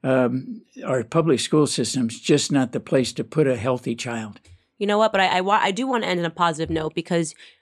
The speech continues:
Speaker 2: you did get your life back. You got
Speaker 1: Yes.
Speaker 2: your life back.
Speaker 1: Yes, I did.
Speaker 2: What, and tell me what that, you're married now.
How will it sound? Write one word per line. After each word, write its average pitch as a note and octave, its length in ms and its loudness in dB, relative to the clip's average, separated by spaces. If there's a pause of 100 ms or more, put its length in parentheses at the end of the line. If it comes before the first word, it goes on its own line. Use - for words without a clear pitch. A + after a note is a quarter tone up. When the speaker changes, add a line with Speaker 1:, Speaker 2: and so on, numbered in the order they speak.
(380)
Speaker 2:
you A3+ 100 0
did D4+ 160 4
get B3 120 2
your F3+ 100 2
life E3+ 240 2
back. - 240 -4 (280)
You B2+ 120 -2
got A3 120 6
Speaker 1:
Yes. A3 80 -4
Speaker 2:
your G3+ 80 0
life F#3 200 -2
back. - 260 -6 (220)
Speaker 1:
Yes, C3 300 -2
I A#2 60 -6
did. A#2 300 -8
Speaker 2:
What, F#3 180 2
and F3+ 260 0
tell G3+ 140 -2
me G#3 100 2
what F#3+ 160 -2
that, F#3 140 -4
you're F#3 160 0
married F#3+ 400 0
now. F3+ 380 0